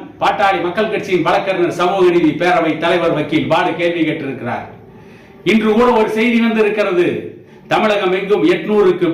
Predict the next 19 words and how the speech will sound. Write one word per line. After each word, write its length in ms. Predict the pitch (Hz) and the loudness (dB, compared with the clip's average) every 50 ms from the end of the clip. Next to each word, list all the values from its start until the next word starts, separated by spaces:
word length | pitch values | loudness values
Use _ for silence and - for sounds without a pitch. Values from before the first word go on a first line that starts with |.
| - 156 143 | 0 0 0
எட்நூறு 400 | 170 175 - 233 233 233 214 208 | 0 0 2 2 2 2 2 2
பேருக்கு 360 | 202 214 214 208 - - 185 | 2 2 2 0 0 0 2
மேல் 260 | 170 175 180 165 143 151 | 2 2 2 0 0 -2
கள்ளச்சாராய 680 | 151 - - 190 160 - 170 165 - 180 170 165 160 143 | 0 0 0 -2 -2 -2 -2 -2 0 0 0 0 0 0
வியாபாரிகள் 640 | 135 156 165 165 170 170 165 165 151 143 135 - 160 | 0 0 0 2 2 2 2 0 0 -2 -4 -4 -2
கைது 240 | 165 175 165 - - | -2 -2 -2 -2 -4
செய்யப்பட்டிருக்கிறார்கள். 1040 | 156 147 139 135 120 127 - - 120 117 113 - 110 113 113 110 110 107 104 - - - - - - - - - - - - - - | -4 -4 -4 -6 -6 -8 -8 -8 -8 -10 -10 -10 -10 -10 -10 -10 -12 -14 -18 -20 -20 -20 -20 -20 -20 -20 -20 -20 -20 -20 -16 -8 -4
கள்ளச்சாராயம் 760 | 180 208 220 220 214 220 208 196 190 190 196 190 180 170 175 | -2 0 2 2 0 0 0 0 0 0 0 0 -2 -2 -4
விற்ற 240 | 165 - 175 170 | -6 -4 -4 -4
சமூக 380 | 165 185 185 202 208 214 196 180 175 160 156 139 - - - - - - - - - - _ _ - - - - - - - - | -2 0 0 0 2 2 2 2 0 0 -2 -4 -6 -8 -12 -16 -20 -20 -20 -20 -20 -20 _ _ -20 -20 -20 -20 -20 -20 -20 -20
சமூக 500 | - - - 196 214 240 247 240 214 214 | -14 -6 -2 0 2 2 2 2 2 2
விரோதிகள் 640 | 208 - - 240 254 254 262 247 233 226 220 - 214 | 2 2 2 2 4 4 4 2 2 0 0 -2 0
கைது 240 | 196 202 202 180 180 | 0 0 0 -2 -4
செய்யப்பட்டிருக்கிறார்கள். 1080 | - 190 185 180 175 175 170 - - 147 139 135 - 127 - - - - - - - - - - - - - - - - - - - - - - - - - - - _ _ - - - | -2 2 2 2 2 0 -2 -2 -2 -4 -4 -4 -4 -4 -4 -4 -4 -6 -10 -14 -16 -18 -20 -20 -20 -20 -20 -20 -20 -20 -20 -20 -20 -20 -20 -20 -20 -20 -20 -20 -20 _ _ -20 -10 -6
ஆகவே 340 | - 175 208 208 208 214 214 | -2 0 0 2 2 2 2
இதிலிருந்து 380 | 214 214 220 220 233 226 208 196 | 0 0 0 0 0 0 0 0
என்ன 160 | 202 220 220 | 0 0 0
செய்ய 220 | - 202 196 196 190 175 | -2 -2 -2 0 0 0
தெரிகிறது? 540 | 180 202 208 214 202 202 190 180 175 185 196 | 0 0 0 0 0 0 0 0 -2 -2 -2